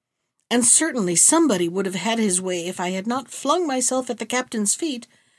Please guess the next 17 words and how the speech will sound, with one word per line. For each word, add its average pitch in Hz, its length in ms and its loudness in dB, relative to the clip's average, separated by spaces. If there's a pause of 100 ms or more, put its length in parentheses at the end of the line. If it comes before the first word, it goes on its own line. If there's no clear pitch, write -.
(300)
and 277 160 0
grasped - 640 0
tight 330 320 0
hold 302 420 -2
of 202 140 -2
his 220 160 -4
dress. 165 500 -6 (1000)
He 269 160 0
appeared 311 440 -2
touched 311 380 -4
by 190 120 0
my 185 220 -2
action 226 500 -4
and 262 200 -4
patted 320 340 0
my 285 120 0
head, 262 420 -4